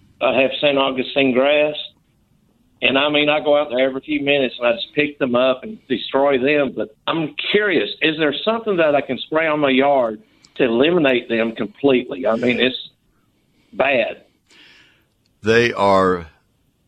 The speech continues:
Speaker 2: very undesirable, and I'm not aware of anything yet that has been determined to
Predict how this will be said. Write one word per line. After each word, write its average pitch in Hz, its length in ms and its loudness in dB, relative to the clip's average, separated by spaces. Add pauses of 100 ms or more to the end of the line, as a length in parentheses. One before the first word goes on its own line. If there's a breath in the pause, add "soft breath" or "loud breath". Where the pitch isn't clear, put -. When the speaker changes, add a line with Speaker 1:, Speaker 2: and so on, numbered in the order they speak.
(920)
Speaker 2:
very 104 440 2
undesirable, 78 880 -2 (180)
and 90 300 -2
I'm 101 180 2
not 110 160 2
aware 101 360 0
of 82 100 -2
anything 90 480 -2
yet 90 360 -2
that 80 160 -6
has 85 180 -4
been 85 260 -6
determined 85 600 -8
to 73 260 -12